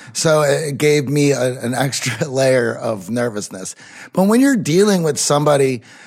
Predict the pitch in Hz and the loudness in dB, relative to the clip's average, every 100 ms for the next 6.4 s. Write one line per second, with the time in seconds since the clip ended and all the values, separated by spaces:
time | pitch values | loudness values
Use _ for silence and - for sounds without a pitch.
0 | - 151 160 160 160 170 190 165 156 135 | -4 0 2 2 2 4 4 2 2 0
1 | - 156 160 135 117 110 113 - 135 127 | 0 0 2 0 -2 -4 -12 -6 -2 -2
2 | 120 - 139 170 160 139 123 113 117 113 | -2 -2 2 2 2 2 0 0 -2 -2
3 | 120 127 113 107 110 - - - _ - | 0 0 2 2 0 -4 -10 -20 _ -6
4 | 131 - - - 147 156 127 117 95 - | -6 -6 -10 -2 0 0 -2 -4 -6 -10
5 | _ 117 120 110 - 120 113 104 101 101 | _ -4 -2 -4 -2 0 2 0 -2 -2
6 | 156 175 180 | 0 0 0